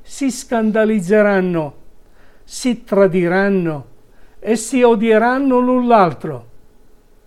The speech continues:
Quando accadranno tutte quelle co-, ma ci rendiamo conto che già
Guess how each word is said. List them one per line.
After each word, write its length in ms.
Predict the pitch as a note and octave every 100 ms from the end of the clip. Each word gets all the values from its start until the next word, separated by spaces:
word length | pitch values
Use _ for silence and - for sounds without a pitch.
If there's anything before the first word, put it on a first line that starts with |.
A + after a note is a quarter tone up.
| _ _ - - - - - - _
Quando 320 | E3 D#3 E3
accadranno 680 | D#3 F3 D3+ E3+ G3 F#3 E3+
tutte 320 | G#3 G3 F#3
quelle 320 | E3 F3 E3
co-, 180 | E3+ G3 - - -
ma 160 | E3+ E3
ci 220 | - B3+
rendiamo 440 | B3+ A3+ A#3 A3
conto 380 | G#3 C#4 C#4+ A3+
che 160 | F#3 F3+
già 480 | D#3 G3 E3+ -